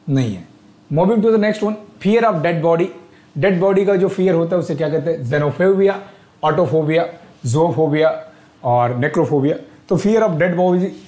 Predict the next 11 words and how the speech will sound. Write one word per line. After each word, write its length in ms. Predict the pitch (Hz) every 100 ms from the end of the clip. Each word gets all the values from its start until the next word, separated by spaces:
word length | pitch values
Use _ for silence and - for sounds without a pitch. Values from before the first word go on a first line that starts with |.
| -
body 440 | 151 139 160 170 165
को 220 | 170 175
आप 260 | 175 151
necrophobia 560 | 139 123 160 135 143 151
कहते 220 | 139 135
हैं। 180 | 131 - - - - - -
Xenophobia, 580 | 139 202 208 190 190 202
fear 460 | - - - 160 156
from 220 | 151 147
the 60 | 139
strangers, 420 | - 180 202 220